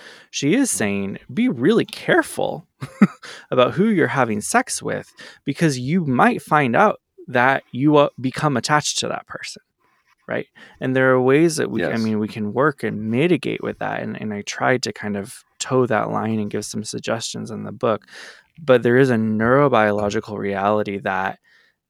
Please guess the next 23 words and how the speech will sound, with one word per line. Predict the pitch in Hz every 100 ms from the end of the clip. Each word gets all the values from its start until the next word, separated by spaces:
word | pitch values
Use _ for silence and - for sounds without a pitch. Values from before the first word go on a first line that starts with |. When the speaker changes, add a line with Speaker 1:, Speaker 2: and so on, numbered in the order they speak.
| 135
Speaker 1:
these | 110 110 120 135 139 - -
chemicals | - 107 107 - 117 107 -
fire | - - 104 101 101 104 - _ _ _
when | - 101
we | 104
have | 104 113
sexual | - 107 - 110
encounters, | 113 - 107 107 104 -
and | 110 107
we | 107
need | 104 104 120 123
to | -
be | 107 104
aware | 104 104 -
of | -
that. | - - _ _ _ _ _ _ _ _ _ _ _ _ _ _ _ _ _ _ _ _ _ _ _ _ _ _ - 127
I |
Speaker 2:
Yeah. |
Speaker 1:
find | 127 147 139
it |
really | 120 101 98
empowering, | 101 - 110 104 107 117 - -
actually, | 113 - 117 -